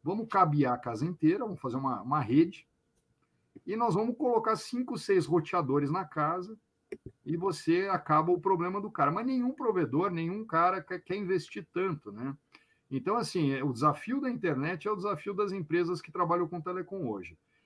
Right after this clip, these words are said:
E os planos de internet, eu acho que eles não vão aumentar muito. Eu acho que, é, ah, duzentos, trezentos, quatrocentos mega, eu acho que não é o caminho. Porque você sabe, né? Com doze mega você roda Netflix.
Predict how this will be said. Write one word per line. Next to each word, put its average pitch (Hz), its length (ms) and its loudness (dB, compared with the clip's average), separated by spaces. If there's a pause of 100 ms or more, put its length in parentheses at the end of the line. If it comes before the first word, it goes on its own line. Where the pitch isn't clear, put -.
(180)
E 180 40 0
os 190 120 -4
planos 269 380 2
de 196 80 0
internet, 160 640 0
eu 214 80 4
acho 214 120 0
que - 80 -8
eles 233 140 -8
não 208 160 0
vão 226 420 2
aumentar 143 520 2
muito. 113 500 -6 (180)
Eu - 60 -18
acho - 120 -18
que, 190 360 -4 (540)
é, - 120 -18 (120)
ah, 165 340 4 (560)
duzentos, 170 680 0
trezentos, 175 500 2
quatrocentos 170 500 -2
mega, 143 300 2
eu 165 80 4
acho 165 140 -2
que 214 80 -6
não 202 200 -2
é 220 80 2
o 214 80 0
caminho. 98 400 -4 (800)
Porque 349 180 0
você - 240 2
sabe, 214 460 4
né? 135 180 -4
Com 165 200 -2
doze 196 320 4
mega 185 340 0
você 190 140 -4
roda 185 260 2
Netflix. 185 720 -8